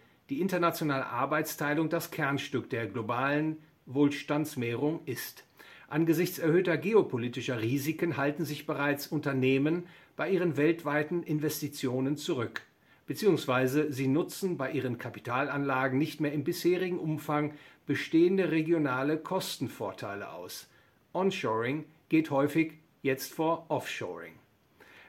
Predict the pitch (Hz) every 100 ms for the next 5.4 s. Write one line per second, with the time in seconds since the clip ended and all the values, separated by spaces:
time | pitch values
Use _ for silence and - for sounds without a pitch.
0 | - 151 185 160 139 143 113 151 - -
1 | 165 156 160 - 175 175 - 127 120 -
2 | 135 147 165 135 135 95 98 85 82 -
3 | _ - - - - 139 156 - 165 160
4 | 143 117 - 104 - 143 156 185 - 170
5 | 170 175 170 165